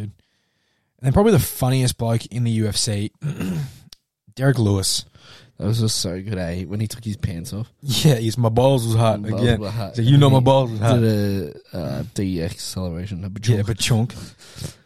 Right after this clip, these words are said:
Speaker 1: So Derek Lewis defeats, uh, that bloke. I'm not gonna try to say his name.
Speaker 2: Marcus.
Speaker 1: Marcos Rogero de Lima. Oh, I did pretty
Speaker 2: Pretty
Speaker 1: well
Speaker 2: well.
Speaker 1: then. Yeah, bloody hell.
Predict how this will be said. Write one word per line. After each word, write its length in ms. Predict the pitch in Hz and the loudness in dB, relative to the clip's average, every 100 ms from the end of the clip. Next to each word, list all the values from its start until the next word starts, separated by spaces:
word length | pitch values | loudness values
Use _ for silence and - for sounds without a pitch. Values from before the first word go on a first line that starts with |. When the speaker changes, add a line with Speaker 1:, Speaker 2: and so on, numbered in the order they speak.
| _ | _
Speaker 1:
So 180 | - 127 | -4 -2
Derek 300 | 123 156 131 | 2 0 0
Lewis 420 | 131 127 117 - | 0 2 2 -2
defeats, 640 | - - - 117 - - - | -4 -6 -2 -2 -2 -6 -6
uh, 480 | 104 101 101 98 - _ _ _ _ | -8 -6 -6 -6 -8 _ _ _ _
that 140 | 107 | -10
bloke. 200 | 95 104 | -6 -6
I'm 60 | 101 | -4
not 80 | 98 | -6
gonna 100 | 101 | -6
try 120 | 101 | -6
to 40 | |
say 140 | 98 98 | -6 -6
his 100 | 98 | -6
name. 360 | 104 107 110 104 - _ | 0 4 4 2 -8 _
Speaker 2:
Marcus. 560 | 107 107 107 101 - - - - _ _ _ _ _ _ _ | -6 -6 -4 -6 -8 -12 -18 -20 _ _ _ _ _ _ _
Speaker 1:
Marcos 680 | 110 117 113 123 127 - - - - _ - | -6 -2 0 0 0 -2 -8 -14 -20 _ -8
Rogero 720 | 104 107 104 113 127 135 104 | -2 -2 0 2 4 2 0
de 120 | - | -2
Lima. 320 | 104 110 101 - - _ _ - | 0 2 2 -2 -16 _ _ -10
Oh, 100 | 220 | -8
I 20 | |
did 120 | 110 113 | -6 -6
pretty 140 | 104 | 0
Speaker 2:
Pretty 20 | |
Speaker 1:
well 120 | 107 190 | 2 4
Speaker 2:
well. 60 | |
Speaker 1:
then. 140 | 196 185 | 2 -2
Yeah, 260 | 175 220 107 - _ - | -4 -4 -6 -10 _ -16
bloody 180 | - 113 | -10 -6
hell. 180 | 170 | -6